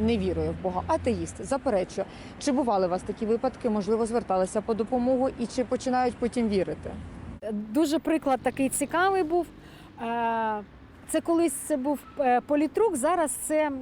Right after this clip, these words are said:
Speaker 2: е, людина, яка з особовим складом працює. Це в лікарні було. І чоловік, коли мій підходив, він, він, е, він почав, е, кричати і реагувати,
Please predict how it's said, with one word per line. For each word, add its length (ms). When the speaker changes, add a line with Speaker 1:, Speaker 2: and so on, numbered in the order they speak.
Speaker 2:
е, 280
людина, 360
яка 180
з 60
особовим 340
складом 400
працює. 460
Це 140
в 180
лікарні 420
було. 300
І 160
чоловік, 400
коли 300
мій 460
підходив, 420
він, 220
він, 200
е, 260
він 160
почав, 500
е, 240
кричати 720
і 120
реагувати, 1040